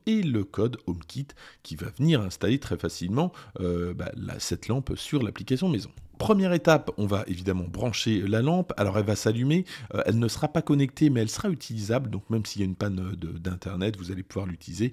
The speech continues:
On verra tout à l'heure les gestes utiles. Dans l'application maison, on ajoute un accessoire en appuyant sur le plus et il n'y a plus qu'à scanner le code HomeKit. Donc je vous l'ai dit, il se trouve à l'arrière.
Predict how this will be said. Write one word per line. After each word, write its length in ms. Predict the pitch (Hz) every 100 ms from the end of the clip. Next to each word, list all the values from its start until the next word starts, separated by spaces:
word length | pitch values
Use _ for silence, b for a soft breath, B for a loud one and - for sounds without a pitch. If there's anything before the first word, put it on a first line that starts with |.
| B B
On 80 | 85
verra 220 | 95 90
tout 180 | - -
à 60 | 104
l'heure 180 | 143
les 120 | 113 104
gestes 260 | 156 170
utiles. 500 | 101 90 - - - -
Dans 120 | 107
l'application 560 | 104 107 123 151 143 156
maison, 440 | 156 147 170 175 -
on 240 | 151 151
ajoute 540 | 143 113 107 110 - -
un 160 | 139 139
accessoire 560 | 113 - 95 101 98 -
en 80 | 101
appuyant 320 | - - 82
sur 280 | - 120 98
le 100 | 98
plus 440 | - 123 165 - b b b -
et 40 |
il 60 | 98
n'y 80 |
a 40 | -
plus 160 | -
qu'à 140 | 160 -
scanner 340 | - 107 160
le 140 | 170 127
code 360 | 240 254 170 -
HomeKit. 340 | 120 95 113 - - - -
Donc 160 | 87
je 60 | -
vous 80 | 95
l'ai 100 | 98
dit, 300 | 101 131 123
il 140 | 113
se 60 | 110
trouve 260 | - 107 98
à 80 | 123
l'arrière. 600 | 113 92 92 107 120 135